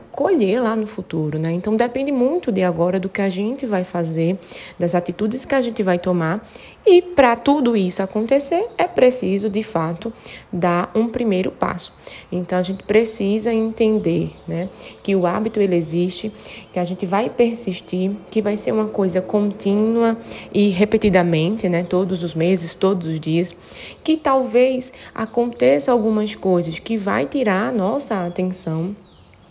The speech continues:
ou que, de fato, vai até colocar em tentação, e que se isso acontecer,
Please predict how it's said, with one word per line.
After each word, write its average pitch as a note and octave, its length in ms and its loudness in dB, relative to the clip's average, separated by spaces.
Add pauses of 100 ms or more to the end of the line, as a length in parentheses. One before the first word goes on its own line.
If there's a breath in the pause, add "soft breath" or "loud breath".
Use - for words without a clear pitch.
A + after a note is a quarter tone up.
(220)
ou C4 200 6
que, C4 180 -4
de F3+ 80 0
fato, E3+ 340 -2
vai - 220 4
até F3+ 320 2
colocar G#3 420 2
em F#3 60 -2
tentação, F3+ 640 -2 (600 loud breath)
e A#3 120 -4
que C#4+ 160 0
se D#4+ 140 -2
isso D4 380 0
acontecer, G#3+ 1120 0